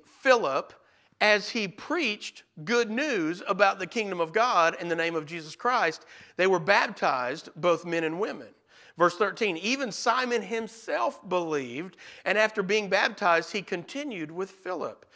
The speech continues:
And seeing signs and great miracles performed, he was amazed." Now, he later, there's more about him you can read,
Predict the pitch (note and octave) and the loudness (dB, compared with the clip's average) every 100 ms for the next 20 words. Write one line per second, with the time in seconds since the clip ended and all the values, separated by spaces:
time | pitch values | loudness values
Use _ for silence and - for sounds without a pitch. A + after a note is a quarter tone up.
0 | - - - F3 F3+ - B3+ B3 A#3+ - | -20 -20 -4 -2 -2 -2 0 0 -2 2
1 | A3+ A#3 A#3 G#3+ G3 A3 G#3 G#3 A3 G#3+ | 2 2 0 -2 0 -2 2 0 0 -2
2 | - G#3 - A#3 F3+ C#3 C#3 - _ _ | -8 -10 -4 -2 0 -2 -6 -12 _ _
3 | _ - E4+ G4 F#4+ A#3 D#3+ D#3+ C#3+ C3 | _ -4 0 0 2 2 2 0 0 -4
4 | G#2+ - - _ - _ _ _ _ _ | -4 -12 -20 _ -20 _ _ _ _ _
5 | C#3 F3+ F3 E3 F3+ F3 D3+ B2 - _ | -4 -4 -2 2 4 6 4 2 -12 _
6 | _ _ _ D#3 D3+ D3+ C#3 F3+ F#3+ E3+ | _ _ _ -6 -2 -2 -2 2 4 4
7 | C#3+ F#3 F#3+ D#3+ E3 D#3+ D#3 D3 C3 A3+ | 8 8 8 4 -2 -2 -6 -8 -4 -2
8 | B3+ D3+ D3 | -2 -4 -8